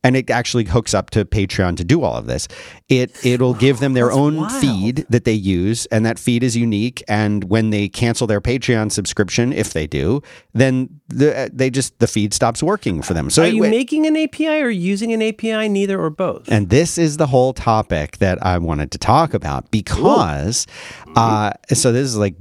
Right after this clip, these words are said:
Speaker 1: great question. Uh, Patreon had or has an A P I that allows you to program against it. Um, a couple years ago, when I first started thinking about this feature, and that's how long it can take to,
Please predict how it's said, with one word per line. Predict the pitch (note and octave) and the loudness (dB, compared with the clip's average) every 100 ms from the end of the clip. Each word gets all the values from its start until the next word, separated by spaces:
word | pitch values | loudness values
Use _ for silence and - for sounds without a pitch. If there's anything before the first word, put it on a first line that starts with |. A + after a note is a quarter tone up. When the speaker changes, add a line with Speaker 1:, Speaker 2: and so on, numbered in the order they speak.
| F2+ | -4
Speaker 1:
great | F#2+ G#2 E2+ | 0 0 0
question. | - E3 - D#2 C#2+ - - - _ _ - | -2 -2 -2 -4 -4 -10 -18 -20 _ _ 0
Uh, | B2+ B2 - | 0 0 -2
Patreon | - F#3+ G#3 A#3 E3+ A2+ A2 C3 - - | 0 0 0 0 2 2 0 -4 -12 -12
had | - A2 F#2 F2+ F#2+ G#2+ - _ - | -4 0 0 0 -2 -6 -16 _ 0
or | - | 0
has | D#2 - C#3 - - _ _ - | -2 -4 -4 -6 -8 _ _ -2
an | B2 | 0
A | A#2+ A2+ | 0 -2
P | - A2 | 0 0
I | D#2+ D#2+ G2 - | 0 -2 -4 0
that | B2+ | 2
allows | A#2+ A2+ A2+ | 2 0 0
you | G#2+ | -2
to | - G#2 G#2 | 0 -2 0
program | - G#2+ A2 G2+ | 0 2 0 0
against | G2+ E2+ F2 - | -2 -2 -4 -6
it. | - - _ _ _ - | -8 -12 _ _ _ -2
Um, | B2+ A2+ G#2+ G2+ - _ _ - | 2 2 0 -4 -10 _ _ -2
a | A#2+ | 0
couple | - F3+ C4 G#3+ | 0 0 0 -2
years | D#3 D3+ E3+ G3+ F#3 | -2 2 2 2 0
ago, | C#3+ G#2 G2 | -2 2 2
when | F#2+ G2 | 2 0
I | F#2+ | -2
first | - D3+ - | 0 -2 0
started | - A#2+ G#2+ - | 0 0 0 -2
thinking | D#3+ D3+ G#2 | -2 0 0
about | E2+ - | 0 -2
this | E2 - | -4 -2
feature, | A2+ G#2+ - A1+ | 0 0 -2 -4
and | D2+ | -2
that's | F2 F2 | -2 0
how | G2+ | 0
long | F#2 F2+ F2 - | 0 0 -2 -4
it | G2+ | -4
can | F#2+ E2+ | -2 -2
take | F2 - | -4 -2
to, | E2 | -4